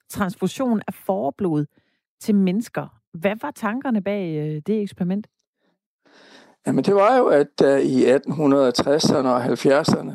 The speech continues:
Speaker 2: havde været krige, og vi kan jo alle sammen selv huske atten hundrede femogtres, hvor jo den skade, der oftest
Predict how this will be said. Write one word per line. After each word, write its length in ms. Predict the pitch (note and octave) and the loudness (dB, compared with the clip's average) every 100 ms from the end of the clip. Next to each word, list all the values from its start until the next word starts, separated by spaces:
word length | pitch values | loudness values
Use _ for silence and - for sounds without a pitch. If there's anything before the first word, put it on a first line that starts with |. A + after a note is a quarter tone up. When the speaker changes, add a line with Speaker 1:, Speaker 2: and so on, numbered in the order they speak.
| - | -6
Speaker 2:
havde 340 | C#3+ C3+ B2 A2 | 0 2 2 4
været 260 | B2+ B2 | 2 2
krige, 400 | - F3+ A#3+ G#3 - _ - - - - - | 2 4 4 2 0 _ -20 -20 -20 -8 -2
og 140 | - | 0
vi 80 | C#3+ | 0
kan 160 | - | 2
jo 100 | C#3+ | 4
alle 160 | C#3+ F3+ | 4 2
sammen 340 | - C#3 C3 | 0 -2 -2
selv 260 | C3 D#3 - | 0 2 2
huske 360 | - - - C#3 | -2 -2 2 2
atten 140 | - | 2
hundrede 280 | D#3 D#3+ D3+ | 0 2 2
femogtres, 800 | - D#3+ B2+ - C#3 D3+ - - - - - - - - - | 2 0 0 -2 0 0 -4 -8 -12 -20 -20 -20 -20 -14 0
hvor 340 | D#3+ D3+ C3+ | 2 4 2
jo 280 | C#3 C3+ B2+ B2+ D#3 - | 2 0 -2 -6 -6 0
den 200 | C3 A#2+ - - | 0 -2 -8 -6
skade, 540 | - - E3 D#3+ F#3+ D#3 | -4 2 4 6 4 2
der 120 | C3+ - | 0 2
oftest 680 | G3 - - C3 - - | 0 0 -4 -4 -6 -8